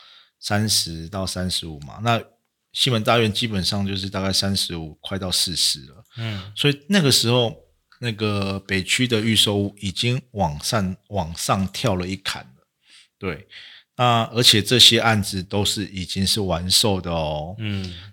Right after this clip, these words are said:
Speaker 1: 但是后来呢，就我们去看那个表参道的时候嘛，
Speaker 2: 对。
Speaker 1: 那个时候应该是台南最热的时候。
Speaker 2: 哦，对啊。
Speaker 1: 所以我觉得那个时候，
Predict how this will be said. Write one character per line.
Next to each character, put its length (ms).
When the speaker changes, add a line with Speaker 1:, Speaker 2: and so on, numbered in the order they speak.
Speaker 1:
但 120
是 200
后 260
来 220
呢， 160
就 140
我 80
们 100
去 100
看 360
那 100
个 300
表 160
参 200
道 200
的 100
时 180
候 220
嘛， 120
Speaker 2:
对。 340
Speaker 1:
那 100
个 100
时 200
候 160
应 140
该 120
是 200
台 260
南 500
最 220
热 240
的 100
时 200
候。 280
Speaker 2:
哦， 100
对 180
啊。 180
Speaker 1:
所 140
以 20
我 120
觉 160
得 80
那 260
个 160
时 220
候， 280